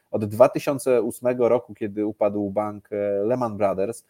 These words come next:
żyjemy jakimiś kryzysami, bo to jest albo kryzys bankowy, albo kryzys zadłużenia, albo kryzys migracyjny, albo covid, albo w końcu wojna na Ukrainie.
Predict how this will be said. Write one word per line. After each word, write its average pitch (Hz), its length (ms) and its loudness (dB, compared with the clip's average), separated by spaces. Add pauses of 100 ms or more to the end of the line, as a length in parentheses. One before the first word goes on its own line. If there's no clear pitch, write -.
(220)
żyjemy 135 440 2
jakimiś 135 420 -4
kryzysami, 143 720 -2
bo 95 140 -6
to - 80 -6
jest 104 160 -2
albo 127 300 2
kryzys 117 600 -6 (100)
bankowy, 110 560 2
albo 101 200 0
kryzys 98 320 -10
zadłużenia, 104 680 -2
albo 110 200 -2
kryzys 107 380 -8
migracyjny, 117 640 -2
albo 110 240 0
covid, 110 420 0
albo 131 240 -2
w - 60 -12
końcu 156 300 -6
wojna 175 320 4
na 123 100 4
Ukrainie. 98 520 0